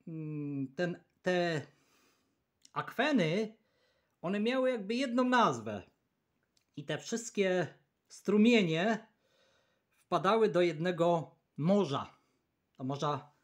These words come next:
Czerwonego. I ten opis, że wszystkie strumienie wpadają do jednego morza, pasuje mi do tych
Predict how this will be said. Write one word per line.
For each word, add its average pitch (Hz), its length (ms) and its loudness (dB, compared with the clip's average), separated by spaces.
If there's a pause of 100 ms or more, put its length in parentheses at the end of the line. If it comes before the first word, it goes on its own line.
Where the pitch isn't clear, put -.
(400)
Czerwonego. 147 680 -4 (1800)
I 185 380 -8 (200)
ten 269 280 0
opis, 254 800 0 (420)
że 151 160 -8
wszystkie 240 400 -6
strumienie 185 840 0 (200)
wpadają 175 760 -2
do 151 120 -2
jednego 160 380 -2
morza, 156 560 -4
pasuje 220 540 0
mi 170 420 -2 (600)
do 123 80 -6
tych - 340 -4